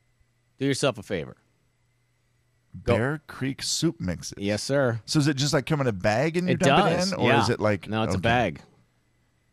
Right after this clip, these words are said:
Speaker 2: And then you just put in whatever else you
Speaker 1: You have to, but we like to do that. Add a little, you know,
Speaker 2: Hmm.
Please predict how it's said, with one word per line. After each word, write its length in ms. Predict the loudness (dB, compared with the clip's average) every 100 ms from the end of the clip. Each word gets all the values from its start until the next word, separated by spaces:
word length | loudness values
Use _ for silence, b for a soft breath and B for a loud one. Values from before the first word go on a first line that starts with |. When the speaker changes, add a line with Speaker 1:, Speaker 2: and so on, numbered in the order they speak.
| _ _ 0
Speaker 2:
And 120 | 2
then 100 | 4
you 100 | 2
just 320 | 2 0 -4 -4
put 160 | 0 2
in 160 | 2
whatever 300 | 2 0 2
else 200 | 2 0
you 120 | 0 -4
Speaker 1:
You 60 | -4
have 340 | -6 0 0 0
to, 180 | 0 0
but 120 | 0
we 160 | 0 0
like 220 | 0 -4
to 100 | -8
do 140 | -8 -6
that. 280 | -6 -6 -10 -20 _ _ _ _ _ _ _
Add 160 | -2 0
a 40 |
little, 340 | 0 -2 -4 -8 _ _ -8
you 100 | -4
know, 240 | -4 -6 _ _ _
Speaker 2:
Hmm. 420 | -12 -8 -6 -8